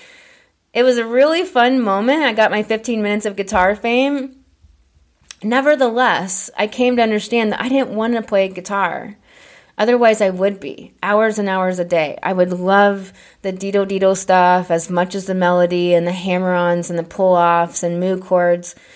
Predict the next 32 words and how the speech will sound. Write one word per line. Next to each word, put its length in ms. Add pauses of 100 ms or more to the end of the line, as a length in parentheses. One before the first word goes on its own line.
(260)
So 160
I 60
let 200
it 100
go. 380 (920)
This 240
is 120
what 180
happens 480
to 100
so 320
many 220
people, 720 (720)
is 160
you 80
don't 320
realize 500 (380)
that 100
it 140
is 120
your 120
mind 520
only 440
that 160
wants 200
something 600
that 140
your 100
heart 260
doesn't 320
really 220
want. 360